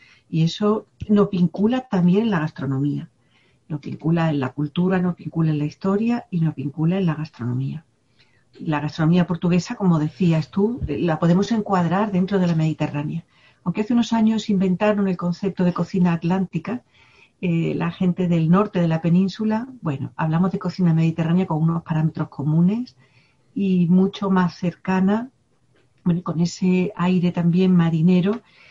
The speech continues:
que, que tiene los tres ejes importantes sobre los que se fundamenta la cocina mediterránea, que son el pan, igualmente en Portugal que en, que en el resto del Mediterráneo,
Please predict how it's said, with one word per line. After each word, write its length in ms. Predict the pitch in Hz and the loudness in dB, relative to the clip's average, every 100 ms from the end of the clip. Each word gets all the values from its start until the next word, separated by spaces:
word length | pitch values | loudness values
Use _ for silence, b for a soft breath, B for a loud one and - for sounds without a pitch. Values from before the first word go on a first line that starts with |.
| b _ _ | b _ _
que, 560 | 190 180 165 160 160 _ _ | 2 4 4 2 -2 _ _
que 200 | 175 170 | -4 0
tiene 340 | 185 185 202 | 2 4 4
los 220 | 190 165 | 2 -2
tres 360 | - 180 180 - | -2 2 2 0
ejes 420 | 185 - 220 - | -4 -2 -4 -2
importantes 640 | 190 165 165 - 165 214 208 | -4 -2 -2 -2 -2 -2 -4
sobre 220 | 214 185 | -2 0
los 160 | 156 | -2
que 320 | - 175 147 - b b _ | -4 -4 -4 -8 b b _
se 680 | - - 165 165 143 135 156 - | -10 -2 0 0 -2 -6 -8 0
fundamenta 460 | 202 170 160 170 | 2 2 0 0
la 100 | 185 | -2
cocina 400 | 185 202 - 165 | -2 -4 -2 0
mediterránea, 680 | 165 139 135 151 254 294 170 | 2 0 -2 -2 0 2 0
que 100 | - | -4
son 340 | 160 170 185 - b b b _ | -4 -2 -2 -6 b b b _
el 160 | 170 147 | -4 0
pan, 360 | 214 285 339 - | 0 0 -2 -2
igualmente 460 | 175 247 233 190 | -2 2 2 2
en 60 | 170 | -2
Portugal 580 | 165 160 156 196 226 214 | -6 -4 -2 0 -2 -4
que 80 | |
en, 240 | 175 151 151 | -4 -4 -8
que 120 | - | -8
en 80 | 160 | -4
el 60 | 156 | -2
resto 220 | 175 180 | -2 0
del 100 | 170 | 2
Mediterráneo, 640 | 165 160 170 202 226 262 | 2 0 -4 -2 2 2